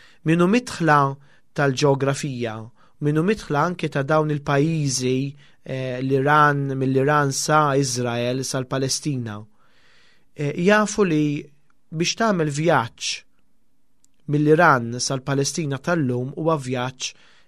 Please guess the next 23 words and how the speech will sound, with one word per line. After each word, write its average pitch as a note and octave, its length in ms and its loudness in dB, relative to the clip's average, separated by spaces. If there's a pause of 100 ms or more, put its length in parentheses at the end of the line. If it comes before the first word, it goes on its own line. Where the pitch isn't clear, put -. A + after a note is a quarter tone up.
eh, B2+ 340 -8
diffiċli C#3 580 -4
ħafna. G#2 300 -12 (960)
Huwa C3 160 -2
vjaġġ E3 480 4
fejn D3 220 0
inti D3 140 -4
tiltaqa' C#3+ 420 -2
ma' D#3+ 120 -2
kollox. A#2+ 540 -2 (1000)
Ma' C3+ 140 -2
xmajjar, C#3 720 4 (280)
ma' C#3 120 0
muntanji, C3+ 800 0 (220)
tiltaqa' D#3+ 420 -2
ma' D3 120 2
deżert. C3+ 840 -2 (920)
Fl-istess E3 600 0
deżert D#3 720 0 (560)
tiltaqa' D#3+ 540 2
ma' D3 360 2
temperaturi D3 880 0
għoljin D3 520 2